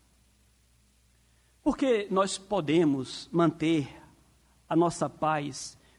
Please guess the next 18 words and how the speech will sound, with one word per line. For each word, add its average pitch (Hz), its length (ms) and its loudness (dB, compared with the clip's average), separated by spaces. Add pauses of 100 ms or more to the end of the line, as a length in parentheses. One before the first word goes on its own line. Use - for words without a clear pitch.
mesmo 175 920 2 (480)
quando 180 380 4
o 185 180 0
mal 156 600 4
parece 156 500 -4
triunfar 147 680 -6
contra 143 320 -6
o 127 40 -6
povo 127 320 -6
de 131 100 -10
Deus? - 520 -18 (1300)
Seria 269 160 0
realmente 214 280 0
possível? 165 540 -8 (1500)
Seria 269 140 0
realmente 220 340 -2
possível, 196 500 -4
pastor, 143 500 -10